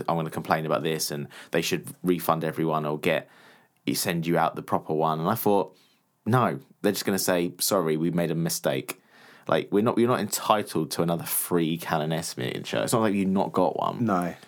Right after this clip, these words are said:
Speaker 1: Just 'cause you've not got the easy to build. Like, companies aren't beholden. I don't know, but if I worked in customer service, I'd go, "Well."
Speaker 2: I would,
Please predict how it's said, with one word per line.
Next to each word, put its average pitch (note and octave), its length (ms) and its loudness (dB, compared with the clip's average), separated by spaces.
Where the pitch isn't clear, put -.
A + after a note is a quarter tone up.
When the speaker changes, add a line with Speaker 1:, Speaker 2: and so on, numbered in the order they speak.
Speaker 1:
Just G2 180 0
'cause G2 80 2
you've F2+ 80 0
not G#2 140 0
got F2 120 0
the - 60 0
easy E2+ 260 0
to - 100 0
build. D#2+ 260 2
Like, - 140 -2
companies A#2 400 2
aren't F2 220 2
beholden. E2+ 600 0
I A2 120 6
don't G2+ 160 4
know, F2 200 2
but F#2 260 2
if A2 120 2
I B2 80 6
worked F#2 240 0
in D2 140 -6
customer D#2 360 -4
service, C#2+ 360 -2
I'd D#2 60 -6
go, D2+ 200 -2
"Well." D#2+ 340 -4
Speaker 2:
I - 60 6
would, D#3 320 4